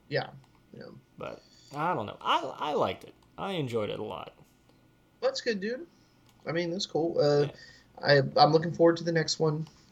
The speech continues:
Speaker 1: Um,
Speaker 2: Yeah, I do
Speaker 1: uh,
Speaker 2: agree, though, that they have to, like, this next one has to actually move forward somewhere. We can't keep going pre-Justice League with this anymore.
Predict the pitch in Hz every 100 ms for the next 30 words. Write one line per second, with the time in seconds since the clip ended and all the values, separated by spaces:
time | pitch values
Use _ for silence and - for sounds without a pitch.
0 | _ 120 127 127 123 127 127 - 156 185
1 | 220 190 160 160 151 143 127 139 139 139
2 | 123 139 131 131 123 123 123 107 117 143
3 | - 143 139 - 131 120 131 - 120 123
4 | - 131 127 123 120 - - - 120 107
5 | 110 143 123 123 120 123 151 143 - 143
6 | 139 147 139 135 127 123 - - - -
7 | _ - - 156 139 131 113 123 - 123
8 | - 113 113 113 - - 139 123 123 -